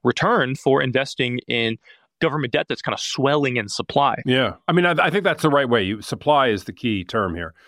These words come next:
Speaker 2: The prosaic way to understand this, and I think the correct way to understand this in terms of supply and demand. Higher government deficits equals more issuance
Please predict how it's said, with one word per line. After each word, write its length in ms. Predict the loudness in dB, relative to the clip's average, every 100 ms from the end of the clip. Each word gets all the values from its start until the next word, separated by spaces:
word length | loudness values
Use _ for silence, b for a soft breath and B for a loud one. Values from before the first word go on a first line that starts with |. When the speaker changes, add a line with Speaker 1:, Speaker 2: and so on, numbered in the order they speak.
| b b
Speaker 2:
The 80 | -18
prosaic 600 | -4 -2 2 2 2 2
way 140 | 2 2
to 80 |
understand 480 | 2 -2 -2 -2 -2
this, 140 | -4 -6
and 80 |
I 60 | -10
think 100 | -10
the 80 | -12
correct 320 | -8 -8 -6
way 140 | -10
to 120 | -10 -12
understand 460 | -14 -12 -8 -6
this 160 | -8 -6
in 80 | -2
terms 240 | 0 0
of 140 | -4
supply 340 | -8 -2 0 2
and 80 | 2
demand. 380 | 2 0 -4 -14 b b b b b
Higher 340 | -2 0 0
government 520 | 0 0 2 0 -2 -8 _ -2
deficits 800 | -2 -2 -2 -2 -2 -12 -16 _ _ _ 0
equals 680 | 2 2 0 0 0 -4 -10 -6
more 420 | 0 4 4 2
issuance 640 | -2 0 0 2 0 -4